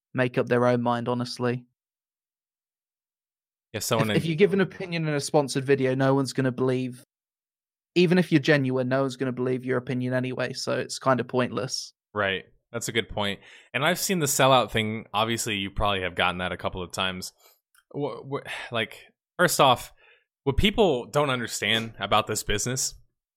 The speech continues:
Speaker 2: and it's probably because, like, everything is shrouded in mystery about what we do ultimately, like, the analytics, people don't see that. They don't see the engagement. They don't see, you know, the emails behind closed doors, the conversations, you know, the,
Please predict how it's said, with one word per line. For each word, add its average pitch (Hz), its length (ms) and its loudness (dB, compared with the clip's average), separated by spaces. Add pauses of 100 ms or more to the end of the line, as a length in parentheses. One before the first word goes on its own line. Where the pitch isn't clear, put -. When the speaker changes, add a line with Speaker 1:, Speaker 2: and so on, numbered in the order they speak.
(140)
Speaker 2:
and 113 160 -4
it's 95 100 -8
probably 110 340 0
because, 101 640 -2 (100)
like, 101 180 -6
everything 104 340 -2
is 98 80 -4
shrouded 101 400 2
in 85 140 -8
mystery 113 500 -4
about 95 300 0
what 95 120 -2
we 90 120 -8
do 95 380 -8
ultimately, 117 520 -4
like, 90 280 -6 (260)
the 87 120 0
analytics, 104 600 0
people 117 220 -2
don't 110 160 -2
see 110 240 -2
that. 110 240 4
They 101 80 -2
don't 107 180 -4
see 113 100 -6
the 101 160 -4
engagement. 101 580 -8
They 98 60 -2
don't 104 220 -2
see, 101 440 -4 (400)
you 107 80 -4
know, 90 200 0
the 101 140 -8
emails 107 460 -4
behind 107 360 -4
closed 104 300 -4
doors, 104 320 0
the 107 80 -8
conversations, 101 720 -6
you 98 60 -8
know, 87 200 -8
the, 87 180 -6